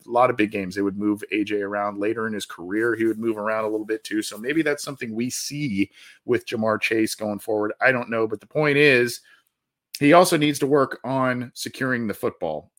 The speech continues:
Uh, he's makes a couple of great catches. He has essentially single-handedly won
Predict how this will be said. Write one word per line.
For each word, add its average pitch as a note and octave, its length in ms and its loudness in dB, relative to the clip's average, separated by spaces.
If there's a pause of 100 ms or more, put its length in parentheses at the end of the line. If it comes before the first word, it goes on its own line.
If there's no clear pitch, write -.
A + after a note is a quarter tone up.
Uh, G2 400 -4
he's G#2 280 -12
makes G#2 220 -8
a E2+ 60 -12
couple - 280 -10
of D#2+ 120 -10
great C3 260 -4
catches. A#2+ 340 -6
He A2 260 -8
has G2+ 400 -6 (400)
essentially - 420 -6
single-handedly G#2+ 680 -6
won G#2+ 580 -4